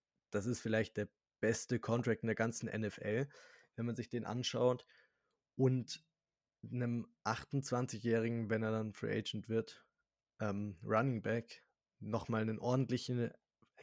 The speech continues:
Gehaltserhöhung zu geben und sich noch länger dran zu binden, ist mir da ziemlich schwer gefallen. Ich weiß nicht. Also, ich würd's verstehen,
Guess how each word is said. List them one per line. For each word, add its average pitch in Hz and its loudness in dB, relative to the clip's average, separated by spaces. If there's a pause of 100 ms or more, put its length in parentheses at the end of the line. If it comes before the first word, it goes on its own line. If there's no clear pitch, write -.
Gehaltserhöhung 120 2
zu 113 -4
geben 117 2
und 113 -2
sich 110 -6
noch 120 0
länger 117 0
dran 110 -6
zu - -8
binden, 110 -8 (840)
ist 107 -6
mir 123 4
da 107 4 (180)
ziemlich 104 -2
schwer 95 -2
gefallen. 92 -6
Ich - -12
weiß - -10
nicht. - -10
Also, 196 0 (1600)
ich - -14
würd's 156 4
verstehen, 131 2